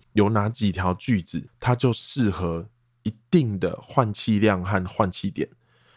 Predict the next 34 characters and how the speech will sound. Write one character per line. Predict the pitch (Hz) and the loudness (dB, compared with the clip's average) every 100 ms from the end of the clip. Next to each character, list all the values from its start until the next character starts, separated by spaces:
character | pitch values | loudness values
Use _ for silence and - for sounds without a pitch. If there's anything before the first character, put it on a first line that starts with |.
| _ | _
这 | - 160 | -2 2
个 | 127 | 4
东 | 107 107 | 2 0
西 | - 95 | 0 0
啊， | 85 | 0
都 | 85 92 | -2 -2
是 | 101 | -2
事 | - - 131 | -4 -2 0
先 | 113 104 | 0 -2
设 | - 101 | 2 0
计 | - 98 | 0 -4
的 | 82 | -4
好 | - - | -8 -10
处。 | - - 92 - _ - _ | -10 -6 -6 -6 _ -20 _
那 | 113 101 - | 2 2 -2
你 | - 120 | 0 2
有 | 147 | 2
去 | 101 131 | 2 -2
做 | - 131 | 2 4
这 | 110 | 6
个 | 120 101 | 4 4
练 | 113 | 2
习， | 95 | 2
你 | 95 | 0
有 | 113 | 2
去 | 101 | 0
做 | 113 101 | 0 0
这 | 95 | 2
个 | 90 | 0
规 | - 98 | 2 2
划 | 101 110 | 4 2
的 | 87 | 2
话 | 87 90 76 | 0 -4 -4
呢， | 67 | -8